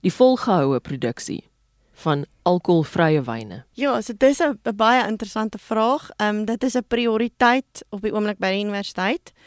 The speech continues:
Speaker 2: Dit is ook 'n prioriteit van ons hoofbefondser vir hierdie produk, wat Suid-Afrika Wyn of South Africa Wine is. Ons is besig om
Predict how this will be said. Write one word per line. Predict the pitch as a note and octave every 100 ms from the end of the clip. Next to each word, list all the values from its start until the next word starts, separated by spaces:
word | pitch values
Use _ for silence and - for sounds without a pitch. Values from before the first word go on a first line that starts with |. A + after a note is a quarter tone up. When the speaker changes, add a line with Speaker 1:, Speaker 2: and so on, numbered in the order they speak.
| - - -
Speaker 2:
Dit | G#3+ G#3+
is | - A3 G#3+ - -
ook | C4 C#4 D#4 -
'n | A3+
prioriteit | A3+ A#3 G#3+ G#3 G#3 G#3+ G#3+ A3
van | - G#3+ G3+
ons | F#3 F#3 F3+ F3+ - F3+ -
hoofbefondser | F#3 F#3 - G#3 - A#3 B3+ D4 C#4+
vir | -
hierdie | G3+ G#3 G#3+
produk, | G3 A#3 F4 -
wat | F#3 F#3 -
Suid-Afrika | G3 F3+ F3 F#3 - E3+
Wyn | F#3+ A3+ G#3
of |
South | - F3+ F#3+
Africa | F#3+ - - E3+
Wine | E3 F3+ G#3
is. | F4+ - - - - - - -
Ons | A3+ A#3 A#3+
is | - A#3 F#3+
besig | G#3 G#3+ - C4 -
om | G#3+ G3+ G3+ F#3+ F#3+